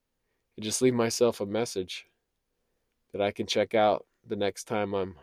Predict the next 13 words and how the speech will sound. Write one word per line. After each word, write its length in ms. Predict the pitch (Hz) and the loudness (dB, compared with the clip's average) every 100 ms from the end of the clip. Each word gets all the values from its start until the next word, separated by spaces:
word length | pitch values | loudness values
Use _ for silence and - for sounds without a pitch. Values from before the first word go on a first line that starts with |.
| 82 | -16
I'm 140 | 95 | -6
doing 300 | 104 101 98 | -4 -2 -2
work. 380 | 98 101 87 _ _ _ _ _ _ _ _ _ _ _ _ _ _ | -2 -2 -6 _ _ _ _ _ _ _ _ _ _ _ _ _ _
But 140 | 147 156 | 8 8
no 180 | 175 180 | 10 10
matter 260 | 190 185 | 12 12
what 180 | 175 170 | 12 12
your 80 | 165 | 10
method, 440 | 151 147 170 160 | 10 8 8 6
it's 180 | 131 - | 4 0
important 600 | 123 - 131 107 123 - _ _ _ _ _ _ _ _ _ _ _ _ _ 123 | -4 4 6 6 0 -12 _ _ _ _ _ _ _ _ _ _ _ _ _ 6
that 280 | 120 95 - _ _ _ _ | 6 6 2 _ _ _ _
you 460 | 139 135 131 117 | 6 8 8 4